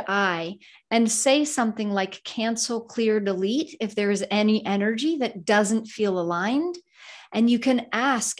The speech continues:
any positivity, loving, kind guidance and energy, mentorship,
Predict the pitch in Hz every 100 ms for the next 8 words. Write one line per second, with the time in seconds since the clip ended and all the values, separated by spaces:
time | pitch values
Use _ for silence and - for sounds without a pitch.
0 | - 254 294 285 220 - 233 247 226 208
1 | - 226 202 185 180 190 208 226 208 202
2 | 180 175 - 233 226 220 208 185 - 190
3 | 214 214 190 190 175 - 208 208 196 175
4 | 196 226 226 220 190 - 175